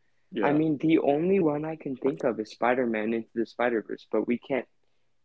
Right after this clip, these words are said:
Speaker 2: but that's from the brand we can't say, so.
Speaker 1: Yeah.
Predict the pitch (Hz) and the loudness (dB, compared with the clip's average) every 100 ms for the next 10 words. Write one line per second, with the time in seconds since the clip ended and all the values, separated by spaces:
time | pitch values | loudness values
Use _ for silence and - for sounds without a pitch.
0 | - 117 135 139 135 120 110 110 98 117 | -2 2 2 2 2 2 2 -2 0 0
1 | 113 104 104 123 110 - 110 - - _ | 0 -4 -6 -6 -8 -4 -4 -4 -14 _
2 | - - - - 120 107 | -20 -10 -8 -2 2 2